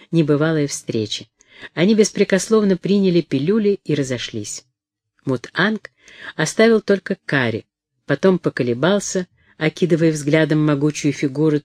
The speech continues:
Т. Эрна, и жестом пригласил его тоже в пост управления.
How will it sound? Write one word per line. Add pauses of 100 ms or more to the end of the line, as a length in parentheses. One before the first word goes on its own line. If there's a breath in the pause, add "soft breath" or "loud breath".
Т. (100)
Эрна, (360 loud breath)
и
жестом
пригласил
его
тоже
в
пост
управления.